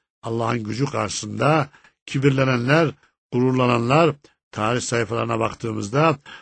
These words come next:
kibir ve gururlarının cezasını hemen görmüşler. Netice bitmiş. Allah'ın gücü karşısında hepsi yok olmuşlar. Ad kavmi rüzgarla, Semud kavmi bir sarsıntı, bir sayhayla, Lut kavmi yerin dibine batırılmakla,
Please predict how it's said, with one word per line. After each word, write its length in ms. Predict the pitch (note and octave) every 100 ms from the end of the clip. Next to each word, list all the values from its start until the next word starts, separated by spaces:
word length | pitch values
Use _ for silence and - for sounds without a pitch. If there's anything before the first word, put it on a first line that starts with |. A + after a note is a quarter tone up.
| _ -
kibir 360 | - A2+ C#3
ve 120 | A#2 G2+
gururlarının 680 | G#2+ A2+ A2+ A2 B2 B2
cezasını 680 | G2 A2+ G#2+ A2+ G2+ B2+ A#2
hemen 300 | A#2 A2 A2+
görmüşler. 640 | G#2+ G2 F#2+ - F#2+ - _ _ _ _ _ _ _ _ A2+
Netice 480 | G#2+ A#2 G2+ A2
bitmiş. 580 | G2+ - A2+ G2+ - - _ _ _ _ _ _
Allah'ın 400 | A#2 A#2 A2+ G#2+
gücü 200 | G#2+ C3
karşısında 480 | A2 G2 - B2 B2
hepsi 280 | C3 - A#2+
yok 180 | A2+
olmuşlar. 420 | G2 F#2 - - - _ _ - - -
Ad 300 | B2+ B2+ -
kavmi 280 | A#2+ B2 B2
rüzgarla, 640 | A#2 G2+ D3 C3 G#2 - _ _ _
Semud 400 | - B2 D3 D3
kavmi 280 | A#2+ C3+ C3+
bir 120 | C3+
sarsıntı, 640 | - B2 A#2+ C3+ B2 C#3+
bir 80 | B2+
sayhayla, 720 | A2+ C3 B2 A2+ D3+ A2+ F#2+ - _ _ _ _ _ _ -
Lut 280 | B2+ C#3 C#3+
kavmi 300 | A#2+ B2 C3+
yerin 300 | A#2+ B2 C3+
dibine 320 | A#2+ B2 C3
batırılmakla, 760 | A#2+ A2+ A#2+ B2 D3+ - A#2